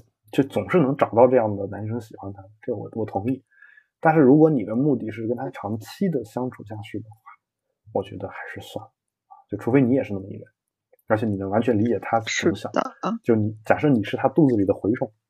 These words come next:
Speaker 1: 啊，那你可以长期的跟他相处下去，对吧？嗯。
Speaker 2: 唉。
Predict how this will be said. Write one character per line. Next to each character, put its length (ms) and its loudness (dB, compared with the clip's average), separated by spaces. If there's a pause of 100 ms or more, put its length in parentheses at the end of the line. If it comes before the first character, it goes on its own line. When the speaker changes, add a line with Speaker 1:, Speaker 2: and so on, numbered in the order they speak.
(680)
Speaker 1:
啊， 180 -10
那 60 -6
你 160 -2
可 180 -4
以 200 -2
长 200 -6
期 160 -2
的 140 -2
跟 120 -6
他 160 -8
相 200 -14
处 100 -20
下 160 -20
去， 100 -20 (1900)
对 100 -4
吧？ 80 -12 (2000)
嗯。 80 -12 (200)
Speaker 2:
唉。 640 -2